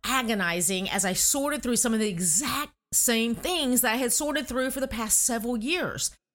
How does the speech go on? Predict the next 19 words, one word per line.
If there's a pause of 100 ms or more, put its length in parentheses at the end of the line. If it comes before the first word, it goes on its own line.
(120)
I
would
sort
through
all
these
things
and (220)
put
them
in
the
piles (120)
only
to
end
up (140)
keeping
most